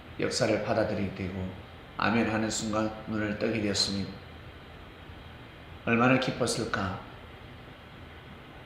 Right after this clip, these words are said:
눈을 잃었습니다. 앞이 보이지 않습니다. 다시 눈을 떴는데 정말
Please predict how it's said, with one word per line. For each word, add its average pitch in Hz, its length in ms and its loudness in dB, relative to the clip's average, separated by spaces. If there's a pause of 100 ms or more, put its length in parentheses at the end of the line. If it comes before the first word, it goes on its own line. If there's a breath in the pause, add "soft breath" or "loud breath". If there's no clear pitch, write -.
(360)
눈을 156 280 10
잃었습니다. 110 720 6 (1800)
앞이 127 240 4
보이지 120 300 6
않습니다. 101 560 0 (2500)
다시 120 260 4
눈을 120 280 6
떴는데 113 680 2 (4000)
정말 147 680 4